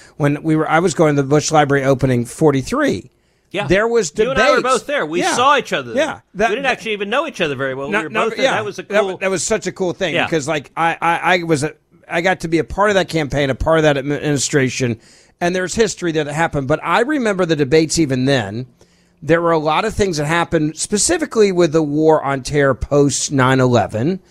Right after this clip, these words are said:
Speaker 1: that were fought over of could the public have it, could the library have it, could they see it, could it be, uh, uh, in display, could it be in the, in, in the library, you know, so you could look it up, basically. You could go in and see parts of the history.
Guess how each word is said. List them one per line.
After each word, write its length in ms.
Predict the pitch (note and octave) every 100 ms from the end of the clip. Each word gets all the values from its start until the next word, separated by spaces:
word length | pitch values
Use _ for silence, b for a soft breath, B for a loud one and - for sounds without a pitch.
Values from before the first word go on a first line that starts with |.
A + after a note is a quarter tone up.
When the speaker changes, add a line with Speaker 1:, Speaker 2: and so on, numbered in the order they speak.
| b b b C#3
Speaker 1:
that 240 | D#3+ F3
were 140 | F3+
fought 480 | D3 - G3 A#3+ D#4
over 420 | G#3 C#3+ A#2+ C#3+ C#3+
of 340 | D#3 D3+ -
could 240 | - G3+
the 80 | A#3
public 360 | A3+ F#3 F3 E3+
have 200 | D3 C3+
it, 60 | D#3+
could 160 | F3
the 80 | F3
library 340 | E3 D#3 D#3 C#3
have 160 | C3
it, 60 | -
could 140 | F3+
they 80 | E3+
see 260 | D3+ D3+ D3
it, 60 | F3
could 140 | D#3+
it 60 | D#3
be, 160 | F#3
uh, 100 | F3 - E3 D#3
uh, 120 | D#3 E3 D#3+
in 200 | F#3+ F3+
display, 400 | E3+ - D3+ C3
could 120 | D3+
it 60 | D3+
be 140 | F3+
in 80 | G3+
the, 180 | F3 - b b b
in, 180 | E3+ E3+
in 160 | F3
the 100 | E3
library, 560 | D#3 E3 F#3 D#3+ E3 D#3+
you 140 | E3
know, 260 | E3 C#3+ - D3 D#3
so 140 | - F#3
you 80 |
could 160 | E3+ F3
look 260 | E3+ G#3 G3+
it 120 | E3
up, 180 | C3 B2+
basically. 460 | B2 - A#2 A2
You 40 | G#2+
could 140 | C#3+
go 240 | G3 G#3
in 80 | G3
and 160 | E3+ D3+
see 320 | - E3+ D#3+
parts 400 | - D#3 D#3 C#3+
of 60 | D3
the 40 |
history. 400 | C#3 C#3+ C#3 G#2+